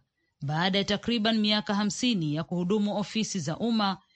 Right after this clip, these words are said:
na majaribio mawili yaliyoshindwa kwa White House mwaka elfu moja mia tisa themanini na nane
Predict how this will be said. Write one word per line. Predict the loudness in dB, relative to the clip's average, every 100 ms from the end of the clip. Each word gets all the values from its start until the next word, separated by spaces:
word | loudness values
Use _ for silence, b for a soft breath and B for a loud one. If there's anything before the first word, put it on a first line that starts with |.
| b b
na | 0
majaribio | 2 2 2 2 2 2
mawili | 2 2 2 2
yaliyoshindwa | 2 0 0 0 0 0 -2 -4
kwa | -4 -2
White | 0 0 -2
House | -6 -4 -4 -4 -4
mwaka | -2 -2 0 -2
elfu | -2 -2
moja | -2 0
mia | 0 0
tisa | 0 -2 -2 -2
themanini | -2 0 0 0
na | 0
nane | 0 2 2 -2